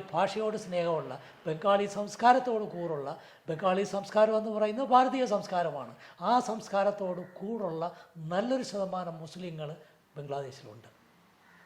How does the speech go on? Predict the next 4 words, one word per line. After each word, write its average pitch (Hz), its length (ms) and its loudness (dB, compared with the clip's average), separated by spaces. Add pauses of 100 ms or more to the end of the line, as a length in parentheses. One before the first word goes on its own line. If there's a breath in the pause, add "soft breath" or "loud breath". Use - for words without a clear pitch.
(140)
അപ്പോൾ 165 220 4 (220)
അതുകൊണ്ട് 208 380 2 (480)
ഇപ്പോൾ 170 300 4 (640)
ഈ 185 40 -6